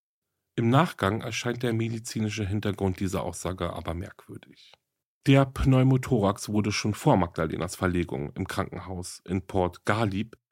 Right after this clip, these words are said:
mit einer Thorax-Drainage behandelt. Wäre tatsächlich eine Operation vonnöten gewesen, hätte diese direkt erfolgen können. Oder müssen sogar. Vielmehr ist davon auszugehen, dass der Arzt meinte, dass die gebrochene Rippe operativ versorgt werden musste.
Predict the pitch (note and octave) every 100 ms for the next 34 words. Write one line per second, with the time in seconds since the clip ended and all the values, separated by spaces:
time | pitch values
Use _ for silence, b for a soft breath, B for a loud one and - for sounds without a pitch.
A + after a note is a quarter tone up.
0 | _ - A2+ A#2+ - G#2 G#2 G#2 G2+ -
1 | C3+ G#2+ F#2+ F2+ - - G2+ F#2 F2+ F#2
2 | F#2+ F#2+ - F2+ E2 - - - _ _
3 | _ _ _ - A#2 B2+ D#3 E3 - F3
4 | - F#3 - C3 B2+ - - A#2 A2+ -
5 | G2 F#2+ F#2 G#2 F#2 E2+ - F2+ E2+ D2+
6 | - C#2 - - G#2 F#2+ F#2+ F#2+ F#2+ F2+
7 | F2+ F#2+ G2+ G#2+ - - F2+ - - -
8 | - _ _ _ _ _ _ G#2 F2 F2+
9 | A#2+ B2 E2+ F2+ D#2 - - _ _ _
10 | _ _ _ _ _ _ _ _ - D#3
11 | G3 F3+ E3+ C3+ - B2+ C3 G#2+ A2 G#2+
12 | G#2 G#2+ A2 G#2+ G2+ G2+ - G2+ G2+ G#2
13 | - G#2 G2+ F#2+ G2+ F#2 F#2+ - F#2 F#2
14 | - F#2 F#2 F2 F2 D#3+ - E2 - -
15 | F2 F#2 - G2 F#2+ - F2+ E2+ F2 -
16 | F2 F2 F2 - - -